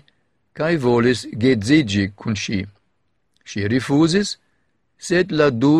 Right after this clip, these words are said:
iĝis grandaj geamikoj. Baldaŭ Nietzsche, al kiu ree estis entuziasme skribinta pri ŝi, alvenis al Romo, ankaŭ enamiĝis,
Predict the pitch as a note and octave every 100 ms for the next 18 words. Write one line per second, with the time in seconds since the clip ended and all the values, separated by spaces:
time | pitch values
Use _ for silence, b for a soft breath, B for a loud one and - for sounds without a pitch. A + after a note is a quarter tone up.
0 | - D3 C#3+ A2+ C3+ - A2 G#2+ G2+ G#2
1 | G2 G#2 A#2 A#2 A2 - G2+ G2 _ _
2 | _ _ _ _ _ _ _ _ _ -
3 | B2 D3 E3 E3+ E3 C3 B2 A2+ - D3+
4 | G3 _ _ - B2 G#2+ - C#3 B2+ -
5 | C3 C3+ C3+ D3 - C3 B2 - C3 A2
6 | - D3+ D#3 - A2+ G2+ C3+ C#3 - G2+
7 | F#2+ - C3+ G#2+ A#2+ D#3 - F#2+ - A2
8 | A2 - D#3 G3 _ _ _ _ _ D3
9 | C#3+ B2 C3 B2 B2+ G2+ G2 A2 C3 C#3
10 | D#3 F#3+ _ _ _ _ _ - F#3 G3
11 | - B2+ A2+ C#3 D3 A2+ A2 A#2 G#2 F#3
12 | -